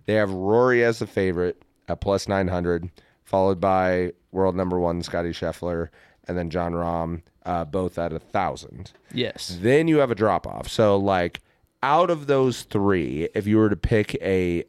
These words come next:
Speaker 1: a horse in the race, you know, to, to put safe money on, who would you say you would like? Rory, Scheffler, or Rahm?
Speaker 2: Oh, man.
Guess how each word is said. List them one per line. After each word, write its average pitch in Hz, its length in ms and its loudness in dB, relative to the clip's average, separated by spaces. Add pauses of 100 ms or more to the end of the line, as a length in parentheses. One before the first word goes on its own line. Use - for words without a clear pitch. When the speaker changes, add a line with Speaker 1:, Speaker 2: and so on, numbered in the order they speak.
Speaker 1:
a 90 120 2
horse 110 340 2
in 113 100 -2
the 110 80 2
race, 80 600 0
you 95 100 -2
know, 80 240 0 (180)
to, 82 180 -2 (440)
to - 120 -4
put 87 340 0
safe 98 420 0
money 82 340 -2
on, 55 340 -10 (640)
who 101 140 2
would 98 160 2
you 98 60 2
say 90 200 0
you 82 140 -2
would 78 120 -4
like? 50 260 -6
Rory, 107 400 2
Scheffler, 87 480 0
or 57 120 -2
Rahm? 50 180 -10 (2000)
Speaker 2:
Oh, 139 760 4
man. 110 460 -4